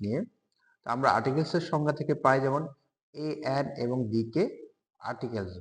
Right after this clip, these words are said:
বলে। আচ্ছা, আর্টিকেল আমাদের জানি দুই প্রকার। প্রথমটা দেখি ইনডিপেন্ডেন্ট আর্টিকেল।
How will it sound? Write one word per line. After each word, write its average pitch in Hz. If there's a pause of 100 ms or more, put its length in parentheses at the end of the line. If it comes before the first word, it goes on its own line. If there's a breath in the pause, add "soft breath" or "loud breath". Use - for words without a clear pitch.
বলে। 90 (720 soft breath)
আচ্ছা, -
আর্টিকেল 170
আমাদের 180
জানি 120
দুই 113
প্রকার। 117
প্রথমটা 117
দেখি 120
ইনডিপেন্ডেন্ট 113
আর্টিকেল। 123